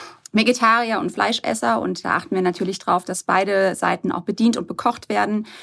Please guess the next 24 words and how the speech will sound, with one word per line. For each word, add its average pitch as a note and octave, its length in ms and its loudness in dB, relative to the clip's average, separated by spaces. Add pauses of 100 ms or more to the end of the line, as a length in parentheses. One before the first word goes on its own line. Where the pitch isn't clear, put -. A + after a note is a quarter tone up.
(220)
Nee, D#3+ 200 0
ich D#3+ 80 -4
glaub, E3+ 180 2
das A#3+ 180 4
ist C#4+ 140 0
auch A3+ 100 2
kein G#3+ 160 0
großer F#3+ 320 2
Unterschied F3+ 420 2
zum E3+ 140 2
Landleben. D#3+ 640 0
Also - 160 -2
entweder F3+ 420 2
entscheidet F3 400 0
man F#3 140 4
sich E3+ 160 -2
dafür F3+ 320 0
oder F#3 100 2
dagegen A3+ 500 2
oder F3+ 320 0
halt E3+ 180 -2
für - 100 -6
die E3+ 80 2
Mischgeschichte. F3+ 1000 -2